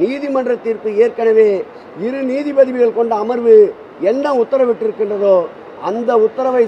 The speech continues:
செயல்படுத்துகின்ற, சட்டத்தின் ஆட்சி நடத்துகின்ற, சட்டத்திற்கு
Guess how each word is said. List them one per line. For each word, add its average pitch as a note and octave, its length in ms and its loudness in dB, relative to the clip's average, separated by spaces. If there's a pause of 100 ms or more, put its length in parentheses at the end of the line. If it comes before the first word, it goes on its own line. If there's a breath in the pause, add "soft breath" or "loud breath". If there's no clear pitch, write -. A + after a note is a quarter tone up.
செயல்படுத்துகின்ற, G#3+ 760 -2 (560)
சட்டத்தின் A3+ 560 -2
ஆட்சி A3+ 280 -2
நடத்துகின்ற, G3+ 500 -2 (580)
சட்டத்திற்கு A#3+ 640 -2